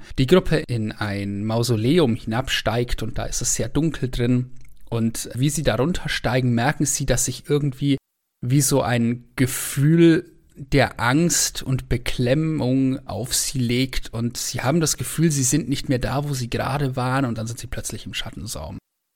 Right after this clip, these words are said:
und werden von t-, ganz tollen, ekelhaften Kreaturen angefallen.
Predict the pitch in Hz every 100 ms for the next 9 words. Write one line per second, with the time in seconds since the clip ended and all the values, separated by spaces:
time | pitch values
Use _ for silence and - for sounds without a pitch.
0 | _ 123 113 107 - 107 98 - 107 -
1 | - 120 117 - 110 107 104 - - -
2 | - 113 113 101 - 101 - 110 - 131
3 | 101 101 98 - 95 95